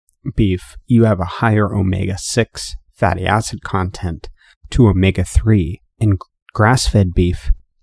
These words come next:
that is flipped. There's a higher omega-three content to omega-six content, meaning omega-six fatty acids are pro-inflammatory.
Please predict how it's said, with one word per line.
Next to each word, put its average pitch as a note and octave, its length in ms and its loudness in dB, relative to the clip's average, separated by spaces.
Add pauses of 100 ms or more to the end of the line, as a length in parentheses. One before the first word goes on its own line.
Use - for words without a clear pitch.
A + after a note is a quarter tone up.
(140)
that A#2 240 0 (160)
is - 160 -4
flipped. - 560 0 (480)
There's A2 160 0
a G#2 160 -4
higher A2 240 6
omega-three G2 720 2
content G2+ 760 -4 (180)
to - 120 2
omega-six G2+ 800 0
content, - 640 -8 (280)
meaning A2+ 420 4 (140)
omega-six G#2 640 0
fatty G#2+ 300 2
acids G2+ 580 -4
are G2 140 -2
pro-inflammatory. A2+ 1500 0